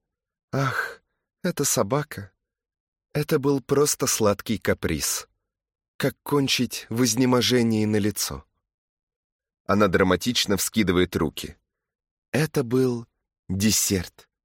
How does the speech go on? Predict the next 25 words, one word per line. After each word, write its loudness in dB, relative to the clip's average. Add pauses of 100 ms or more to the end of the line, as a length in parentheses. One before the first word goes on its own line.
(720)
Я 4
же 2
не 4
говорил. 4 (720)
Я 4
смотрю 0
на 2
нее 4
обиженно. -2 (400)
От -4
моего 4
восторга 2
не 2
осталось 2
и -6
следа. 0 (540)
Теперь 2
это 4
имя 4
уже 4
не 2
кажется 0
мне 0
таким -2
гениальным. 0